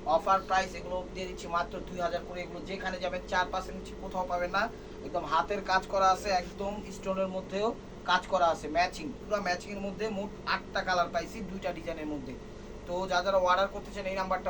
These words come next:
অর্ডার করবেন, জিরো ওয়ান থ্রি ওয়ান এইট সেভেন ডাবল ওয়ান সেভেন সিক্স ওয়ান।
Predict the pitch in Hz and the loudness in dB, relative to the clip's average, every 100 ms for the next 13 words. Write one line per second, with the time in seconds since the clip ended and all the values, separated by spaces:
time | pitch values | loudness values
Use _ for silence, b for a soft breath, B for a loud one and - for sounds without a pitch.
0 | 170 170 - - - 190 - 175 175 175 | 6 6 4 0 -4 -4 -4 -2 -2 -2
1 | 175 175 175 208 - - - - 170 170 | 0 2 2 0 -6 -12 -12 -2 2 2
2 | 180 180 180 180 - 185 190 - 190 180 | 2 2 2 0 -2 -2 -2 -6 -8 -6
3 | 170 | -4